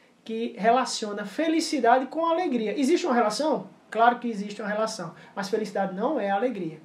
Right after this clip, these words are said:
Tem gente que fala, "Ah, hoje eu tô feliz. Ah, hoje eu tô triste." Não é bem por aí.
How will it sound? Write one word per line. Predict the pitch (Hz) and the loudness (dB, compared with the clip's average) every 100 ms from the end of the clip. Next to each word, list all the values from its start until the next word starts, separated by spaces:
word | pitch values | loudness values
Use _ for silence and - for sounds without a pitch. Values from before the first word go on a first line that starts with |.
| - _ _ - | -20 _ _ -10
Tem | 214 | -4
gente | 233 233 | -2 -2
que | 254 | -4
fala, | - 220 202 - - - | 0 0 0 -8 -18 -8
"Ah, | 262 302 254 | -2 4 6
hoje | 254 254 | 6 6
eu | 262 | 2
tô | 262 | 2
feliz. | 247 - 269 208 202 208 208 196 190 - _ _ _ _ _ - | 2 2 0 0 -6 -8 -8 -8 -10 -14 _ _ _ _ _ 0
Ah, | 262 285 247 | 2 6 8
hoje | 233 226 | 8 6
eu | 240 226 | 2 0
tô | 240 220 | 0 -4
triste." | - 175 175 170 - - _ _ _ _ _ _ - | -6 -8 -8 -10 -16 -20 _ _ _ _ _ _ -10
Não | 202 220 | -4 0
é | 220 | 0
bem | 185 185 | -2 -6
por | 196 226 | -4 0
aí. | 233 165 | 0 -2